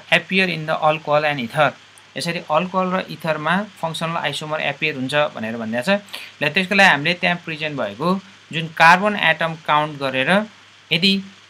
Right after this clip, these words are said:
इथर र अल्कोहल छ भने त्यसलाई आइसोमर्सको फर्ममा रिप्रेजेन्ट गर्न मिल्ने रहेछ। जस्तो इथाइलमा दुईटा कार्बन र डाइमिथाइलमा पनि दुईटा कार्बन, त्यस कारणले यो चाहिँ करेक्ट अप्सन हुनुपर्छ। त्यसै गरी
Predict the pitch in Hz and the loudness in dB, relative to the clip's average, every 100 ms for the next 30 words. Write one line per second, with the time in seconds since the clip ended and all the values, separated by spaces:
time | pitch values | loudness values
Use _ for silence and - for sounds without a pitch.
0 | - 190 202 202 196 160 160 160 143 135 | -4 -4 2 2 4 2 0 -4 -6 -4
1 | 117 180 175 98 151 - 170 160 - 147 | -4 -2 0 0 0 -2 -2 -2 -4 -8
2 | 143 139 135 117 123 127 123 123 123 117 | -6 -6 -6 -6 -6 -4 -4 -4 -4 -4
3 | 113 110 180 190 - - - - 165 180 | -4 -2 -2 -2 -4 -20 -12 -6 -2 -2
4 | 180 185 190 175 131 131 131 123 120 175 | 2 2 2 0 -4 -6 -2 2 2 2
5 | 214 - - - 120 131 156 165 156 131 | -2 -6 -14 -6 0 4 4 2 -6 -4
6 | 120 113 135 160 117 110 104 98 98 98 | -4 -4 -6 -6 -4 -4 -4 -6 -8 -8
7 | 147 156 151 143 156 190 190 185 - 143 | -4 -2 -2 -4 -2 -2 -2 -2 -2 -4
8 | 139 120 - 120 101 101 131 190 196 - | -4 -6 -4 -6 -6 -6 -4 -2 -4 -6
9 | - - - 190 214 208 | -20 -20 -6 -2 0 0